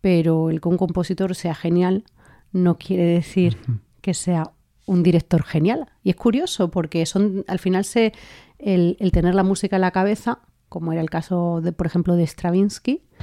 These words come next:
Speaker 1: que era probablemente el genio más grande del siglo veinte, mm, en el mundo de la composición, pero luego cuando se ponía a dirigir sus obras, pues, pues, pues, pues, no tenía la destreza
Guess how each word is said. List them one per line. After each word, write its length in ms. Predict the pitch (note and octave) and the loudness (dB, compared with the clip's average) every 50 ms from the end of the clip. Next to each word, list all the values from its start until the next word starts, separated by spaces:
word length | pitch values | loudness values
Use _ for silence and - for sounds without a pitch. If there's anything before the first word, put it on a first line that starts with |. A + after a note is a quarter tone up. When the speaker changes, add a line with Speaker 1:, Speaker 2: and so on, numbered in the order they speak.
| - - - - - _ - | -18 -18 -20 -20 -20 _ -10
Speaker 1:
que 100 | - F#3 | -6 -2
era 260 | F3 F3 D#3 - - _ _ _ _ _ _ _ _ _ _ _ _ _ _ _ _ _ _ _ _ _ | -2 -2 -2 -4 -8 _ _ _ _ _ _ _ _ _ _ _ _ _ _ _ _ _ _ _ _ _
probablemente 840 | - E3 E3 E3 E3+ F#3 F#3 F#3+ F#3+ F#3 F#3 F3+ D#3+ F#3 F3 E3+ - - | -2 0 0 2 2 2 2 2 2 2 0 0 0 0 -2 -2 -2 -2
el 80 | G3 E3 | -4 -6
genio 320 | - - - F3+ F3 F3 E3+ | -4 -2 0 2 4 4 4
más 180 | F3 E3+ D#3 | 4 2 0
grande 300 | E3 F#3+ G3+ G3 F#3+ F3+ | 0 0 0 0 0 0
del 120 | F3 E3 E3 | -2 -2 -4
siglo 300 | - - F3+ E3+ E3+ E3+ | -4 -4 -2 -2 0 0
veinte, 460 | E3 F3 F#3+ G#3 G#3+ G3+ - B3+ D4+ - _ _ _ _ _ - - - - - - - - - - - - _ _ _ _ _ _ _ C#4 | 0 0 0 0 -2 -4 -6 -8 -10 -12 _ _ _ _ _ -20 -20 -20 -20 -20 -20 -20 -20 -20 -20 -20 -20 _ _ _ _ _ _ _ -2
mm, 800 | A3+ G3 F#3+ F#3 F3+ F3+ F3+ F3+ F3 E3+ E3+ E3+ E3 D#3+ E3 F3 G#3+ - _ _ _ _ _ - | 0 2 4 4 4 4 2 2 2 2 2 2 0 0 0 -2 -6 -10 _ _ _ _ _ -2
en 100 | A3+ F#3 | 2 4
el 80 | F3 E3+ | 4 6
mundo 220 | E3 F3 F3 F3 | 6 6 6 6
de 60 | F3 | 4
la 100 | F3+ F3 | 4 4
composición, 560 | - F#3+ F#3+ G3+ G#3 F#3 A#3 A#3 B3+ C4+ C#4+ | 2 2 0 0 2 2 2 4 4 2 2
pero 180 | C#4 - G3+ F3+ | 2 2 2 4
luego 120 | F3+ E3 | 4 4
cuando 180 | E3 E3 E3 E3 | 4 4 4 4
se 100 | D#3+ D#3 | 2 2
ponía 300 | D3+ D#3+ D3+ D#3 D#3 D#3+ | 2 2 2 2 2 2
a 20 | |
dirigir 320 | D#3 D#3 D#3 D3+ - D#3+ C#3 | 2 0 -2 -2 -4 -4 -6
sus 200 | - - D#3 C#3 | -6 -4 -2 0
obras, 280 | E3+ D#3+ D#3+ E3+ F3 F3 - | 0 2 2 2 2 0 -2
pues, 180 | - F#3+ F#3 D#3+ D3+ D#3+ E3 E3 | -2 -2 -2 -2 -4 -8 -12 -10
pues, 280 | D3+ D#3 D#3+ D#3+ D#3+ D3+ D3+ - - | -10 -8 -8 -8 -8 -10 -10 -12 -16
pues, 120 | D#3 D#3 C#3+ D3 D3+ D3+ D#3 D#3 D#3+ D#3 | -14 -14 -12 -10 -8 -8 -10 -10 -10 -8
pues, 120 | E3+ F3 | -4 0
no 200 | E3+ F3+ F#3+ G3+ | 2 4 4 4
tenía 280 | G3 B3 A#3+ B3 C4 B3+ | 4 4 4 4 4 6
la 180 | B3 A#3 G#3 E3+ | 6 6 6 6
destreza 680 | D#3+ E3+ E3 - - A3 G3+ A#3+ B3+ - - C#4+ E4 | 4 4 2 2 4 6 6 6 6 6 6 6 6